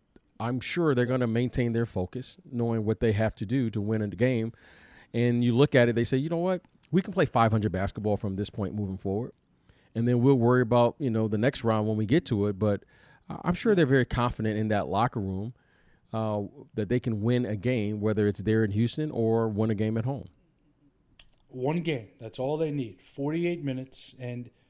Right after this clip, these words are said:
Speaker 2: two things here that are both ironic and scary. One is your premonition for the last several weeks that if the Warriors were gonna get tripped up, it was gonna be in the second round.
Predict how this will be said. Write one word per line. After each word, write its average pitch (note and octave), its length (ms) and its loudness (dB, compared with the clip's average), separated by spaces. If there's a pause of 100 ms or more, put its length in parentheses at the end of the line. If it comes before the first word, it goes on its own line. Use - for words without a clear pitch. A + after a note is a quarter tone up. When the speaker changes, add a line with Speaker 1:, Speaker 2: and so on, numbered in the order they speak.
(120)
Speaker 2:
two G#3 180 -4
things F3 300 -4
here D3+ 220 -4
that B2+ 140 -2
are A2 160 -10
both B2 420 -8
ironic A#2+ 480 -8
and G#2+ 140 -14
scary. G#2 500 -10
One C#3+ 480 -4
is A2+ 320 -8
your C#3+ 200 -4
premonition B2 840 -8 (460)
for C3+ 100 -10
the A2+ 80 -8
last B2 420 -4
several A2+ 340 -4
weeks G#2+ 340 -12
that G#2+ 300 -12
if - 160 -18
the A#2 80 -12
Warriors B2 460 -2
were A#2 100 -12
gonna A2 140 -12
get G#2+ 180 -12
tripped - 360 -12
up, G#2+ 260 -12
it A#2 60 -16
was G#2+ 120 -16
gonna A2 140 -14
be A2 100 -14
in G2+ 80 -14
the F#2+ 60 -18
second G#2 380 -16
round. G2+ 400 -18